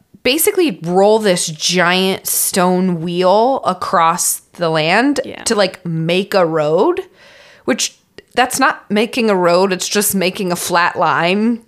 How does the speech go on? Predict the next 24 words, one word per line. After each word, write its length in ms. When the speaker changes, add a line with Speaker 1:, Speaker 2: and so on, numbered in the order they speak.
Speaker 1:
through 260
Speaker 2:
<laughs> 140
Speaker 1:
things, 480
but 360
whatevs. 640
Speaker 2:
Yeah. 360
Speaker 1:
Um, 440
but 220
she's, 540
like, 340
sick 420
as 280
shit 600
and 460
is 160
being 260
made 240
to 80
just 340
yank 500
this 520
rock 400
around 640
with 340